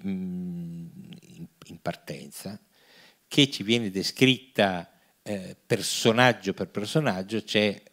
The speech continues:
eh, questo professor Pappenheim, che è un po' il, il, il personaggio principale, che è un impresario che si occupa di, ehm, allestire, come succede anche da noi in tantissimi posti, di allestire un festival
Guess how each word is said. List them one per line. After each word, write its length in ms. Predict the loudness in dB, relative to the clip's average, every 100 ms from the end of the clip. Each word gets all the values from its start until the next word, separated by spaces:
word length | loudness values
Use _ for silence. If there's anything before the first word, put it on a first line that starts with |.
| -14
eh, 300 | -12 -12 -10
questo 500 | -10 -8 -6 -6 -8
professor 500 | -12 -12 -8 -8 -6
Pappenheim, 880 | -8 -6 -6 -6 -8 -8 -8 -8 -8
che 380 | -4 -2 -2
è 40 | -4
un 200 | -8 -4
po' 300 | 2 2 0
il, 420 | -6 -6 -4 -6 -6
il, 340 | -8 -6 -6 -8 -12 -16
il 120 | -8
personaggio 460 | -8 -2 -2 0
principale, 600 | -2 -6 -4 2 4 4
che 160 | 2 4
è 60 | 4
un 160 | 2
impresario 1040 | -2 -2 0 0 2 0 -2 -2 -2 -2 -4 -20 -20 -20 -20 -20 -20 -4
che 180 | 0 2
si 140 | 4
occupa 420 | 4 4 0 2
di, 520 | 2 2 2 2 -2 -6
ehm, 1200 | -2 0 0 -2 -4 -6 -10 -10 -10 -10 -12 -14 -4
allestire, 540 | 2 4 4 2 2 2
come 180 | -2
succede 440 | -4 -6 -2 0 0
anche 260 | -2 -6
da 120 | -6 -4
noi 480 | -2 -2 -2 -4
in 80 | -8
tantissimi 640 | -10 -10 -6 -6 -6 -8
posti, 640 | -6 -6 -6 -8 -8 -6 -2
di 100 | -2
allestire 520 | -2 -4 -2 -2 -2
un 160 | -4 -6
festival 1000 | -4 -4 -4 -8 -8 -6 -6 -6 -8